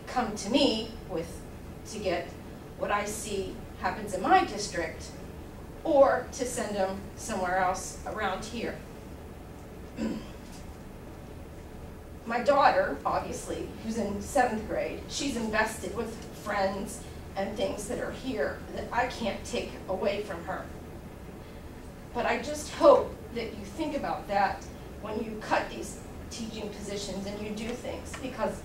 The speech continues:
it affects the good kids as well as the ones that don't care and are never here, and you'll never see their parents. But I do it because I do care, and my kids want to go to college, and I want them to get what they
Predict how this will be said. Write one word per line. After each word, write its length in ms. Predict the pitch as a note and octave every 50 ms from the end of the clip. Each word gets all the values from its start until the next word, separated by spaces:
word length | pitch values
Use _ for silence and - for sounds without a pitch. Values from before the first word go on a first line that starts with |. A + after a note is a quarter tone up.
| - - - - - -
it 140 | A3 A3
affects 720 | G#3+ A3 - - D4 C#4 C4+ - - - - - - - - - - -
the 80 | G3 A3
good 300 | G#3+ A3 C4+ C#4+ A3+ A3
kids 560 | - - G#3 F#3 F#3+ F#3+ - - - - - - - - - - - - - -
as 240 | A3+ A3+ A3+ A3 A3
well 300 | A#3+ A#3 A3 A3 G#3+ G#3+
as 140 | G#3 G#3 G#3+
the 100 | A3+ A3
ones 340 | F#3+ G#3+ G#3 G#3+ A3 G#3
that 240 | - G3 F#3 F3+ - -
don't 260 | B3+ B3+ C4 B3+ -
care 460 | - - A3 F#3+ F#3 F#3 F#3+ G3 G3+
and 120 | G3+ G3
are 220 | G3 F#3+ F#3 F3+ F#3
never 500 | A3 B3+ C#4+ C#4+ A#3+ A#3 G3 G3 G3 G3 - - F3+
here, 200 | F#3+ F#3 G3 G3+
and 120 | A3 A#3
you'll 120 | A#3 A#3
never 260 | B3 B3 B3+ B3+ C4 C4+
see 240 | - - G3 F#3+
their 180 | F#3+ F#3+ F#3+ -
parents. 640 | - - G#3+ F#3+ - - - - - - - - - - G#3+ - - - - - - - - -
But 120 | - A#3
I 160 | A3+ A#3 B3 B3
do 200 | A3+ A#3 A#3 A3
it 100 | A3 G#3+
because 480 | G#3+ - - - C4 A3 F#3+ F#3 - - -
I 120 | A#3+ A#3
do 240 | A3+ G3 - C4 C#4+
care, 360 | D4+ - - A#3 - - - -
and 80 | G3+ G3
my 160 | G3+ G#3 G#3+
kids 340 | G#3+ - - C#4 C4 - -
want 260 | G3 F#3 G3+ B3+ C#4 D4+
to 60 | -
go 140 | - F#3+ E3+
to 100 | - -
college, 560 | - - G3+ E3+ E3 E3+ F3 F#3+ F#3+ - - - - - - - - -
and 100 | A3+ G3+
I 160 | G#3 G#3 G#3
want 320 | G3+ G3+ A#3 D4+ E4+ E4
them 140 | B3 A3+ G3
to 120 | - - A#3
get 220 | - G3 - -
what 220 | G3+ F#3+ - - -
they 380 | G3 F#3+ F#3+ F#3 D#3+ - -